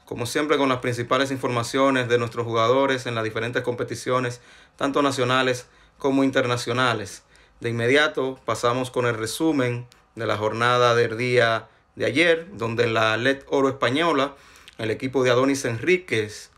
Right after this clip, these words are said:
Ourense Baloncesto, caía setenta y siete por setenta y ocho ante Real Murcia para descender a la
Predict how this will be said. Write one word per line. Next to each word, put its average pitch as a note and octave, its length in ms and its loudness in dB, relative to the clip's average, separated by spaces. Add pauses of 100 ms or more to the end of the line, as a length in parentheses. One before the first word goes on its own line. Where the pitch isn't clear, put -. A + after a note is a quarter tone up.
(160)
Ourense A#2+ 500 0
Baloncesto, B2 600 0
caía C3+ 460 2
setenta A#2+ 320 -4
y A#2+ 60 -8
siete C3+ 200 -2
por C#3 140 -4
setenta C3 340 -2
y B2+ 60 -2
ocho D3 380 -2 (280)
ante B2+ 320 0
Real B2+ 280 2
Murcia D#3+ 580 -2 (340)
para D3+ 220 4
descender C#3+ 480 2
a C#3+ 80 4
la A#2+ 320 0